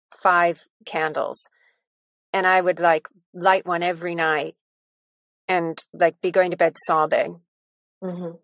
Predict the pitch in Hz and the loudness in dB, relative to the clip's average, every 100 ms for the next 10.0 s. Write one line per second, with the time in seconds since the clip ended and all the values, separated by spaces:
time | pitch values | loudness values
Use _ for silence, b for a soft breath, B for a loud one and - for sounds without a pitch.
0 | _ - 196 185 180 - 185 170 202 - | _ -2 2 2 0 -2 -2 -2 -4 0
1 | 220 - 190 180 175 170 165 - _ _ | 0 0 -4 -4 -4 -4 -6 -12 _ _
2 | _ _ - - 202 190 180 180 175 - | _ _ -16 0 4 4 2 -2 -10 -10
3 | 180 175 165 - 175 165 156 160 156 165 | -4 -2 -2 -2 0 2 0 -4 -8 -8
4 | 160 - - 190 170 175 175 165 156 160 | -14 -12 -8 -8 -6 -4 -4 -4 0 2
5 | 147 139 - - _ - 160 160 156 - | 4 2 -2 -14 _ -12 -8 -6 -8 -10
6 | - 160 156 156 165 _ - 180 175 208 | -12 -10 -6 -8 -10 _ 2 4 6 4
7 | 214 226 - - - - 214 220 233 233 | 2 0 -4 -20 -20 -6 -4 0 -2 2
8 | 190 180 160 - _ _ _ _ _ _ | 0 0 -6 -10 _ _ _ _ _ _
9 | _ _ _ _ - - - 196 190 | _ _ _ _ -20 -20 -6 -4 -4